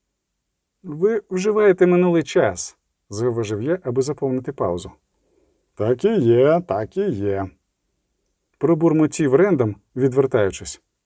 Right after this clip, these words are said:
Він пройшовся кімнатою, поставив ногу на уламок розбитої статуї і повернувся до мене.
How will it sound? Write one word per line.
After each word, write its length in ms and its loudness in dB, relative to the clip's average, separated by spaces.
Він 160 -4
пройшовся 600 2
кімнатою, 640 2
поставив 440 2
ногу 300 0
на 100 0
уламок 400 2
розбитої 460 0
статуї 420 0
і 40 -2
повернувся 520 -2
до 80 0
мене. 260 -4